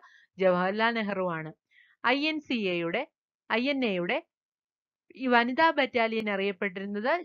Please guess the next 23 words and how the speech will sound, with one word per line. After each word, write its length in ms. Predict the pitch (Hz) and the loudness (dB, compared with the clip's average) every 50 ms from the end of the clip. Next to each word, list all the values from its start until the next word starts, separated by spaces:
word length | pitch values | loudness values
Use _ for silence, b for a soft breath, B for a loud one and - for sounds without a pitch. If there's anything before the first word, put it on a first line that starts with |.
| - | -6
ഝാൻസി 640 | 180 196 190 196 202 208 214 208 - - 247 247 240 | -2 0 0 2 2 0 -4 -6 -6 -4 -2 0 2
റാണി 320 | 240 233 233 233 247 277 262 | 4 4 2 2 0 -2 -2
റെജിമെന്റ് 640 | 240 190 190 190 180 190 220 226 247 277 285 - - | -2 0 -2 -2 -2 -4 -6 -4 -4 -6 -6 -6 -8
എന്ന 160 | 208 196 190 190 | -6 -4 -4 -4
പേരിലാണ്. 580 | 180 190 185 180 175 180 175 165 165 160 160 156 _ _ _ _ _ b b b b b b b b _ _ _ _ _ - | -2 -2 -4 -4 -4 -4 -6 -4 -4 -6 -8 -10 _ _ _ _ _ b b b b b b b b _ _ _ _ _ 0
ലക്ഷ്മിഭായി 800 | - 185 - - - - 226 226 226 208 220 220 220 220 269 320 359 _ - 226 | 0 0 0 0 -4 -4 -2 -2 0 4 4 6 6 4 2 -2 -6 _ -10 -4
National 460 | 202 190 196 220 214 - - 311 311 | -2 0 0 0 0 0 0 0 2
Institute 600 | 269 233 208 202 - - 226 202 196 214 208 202 | 2 0 -4 -4 -8 -10 -12 -6 -4 -2 0 0
of 140 | 214 208 208 202 | 0 0 -2 -4
Physical 520 | - 226 226 208 - 262 254 - 294 277 | -4 -8 -8 -6 -6 -6 -4 -2 0 0
Education 560 | 254 220 175 170 202 196 214 196 190 185 220 208 | 0 0 -2 -4 -6 -2 -2 -2 -2 -2 -4 -8
സ്ഥിതി 240 | 196 _ - 170 196 | -10 _ -12 -8 -6
ചെയ്യുന്നത് 400 | 190 185 185 185 185 185 214 269 302 | -4 -4 -4 -4 -4 -2 0 0 -2
ഗ്വാളിയോറിലാണ്. 1000 | 254 214 185 175 165 165 170 180 196 208 208 214 214 226 220 202 196 196 208 277 349 _ _ _ B B B B B B 196 | 0 0 0 2 2 2 2 0 0 0 0 -2 -2 0 0 0 0 0 -2 -4 -6 _ _ _ B B B B B B -2
ഗ്വാളിയോറിൽ 640 | 185 190 190 190 190 202 214 220 220 226 226 240 233 226 | 2 4 4 4 4 4 4 4 4 4 4 2 2 2
വെച്ചാണ് 400 | 233 226 220 233 214 208 214 247 262 | 0 0 2 0 0 0 0 -2 -4
ഝാൻസി 420 | 214 214 196 180 180 180 - 220 | -2 -4 -4 -4 -4 -6 -4 -4
റാണിയെ 420 | 208 208 202 202 208 214 233 269 294 | -2 0 0 -2 -2 -2 -2 -4 -4
ഹ്യൂ 260 | 269 _ - 226 233 247 | -6 _ -4 -2 -2 -2
ഗ്രോസ് 440 | 233 220 240 220 214 202 196 - 208 | -2 -2 0 2 2 2 2 0 -4
എന്ന 160 | 196 196 208 | -6 -4 -4
ബ്രിട്ടാ-, 460 | 202 185 202 190 - - 226 220 220 - | -4 -4 -6 -6 0 4 4 4 4 4
പട്ടാള 380 | 208 202 - - 220 226 240 | -4 -4 -2 2 2 4 4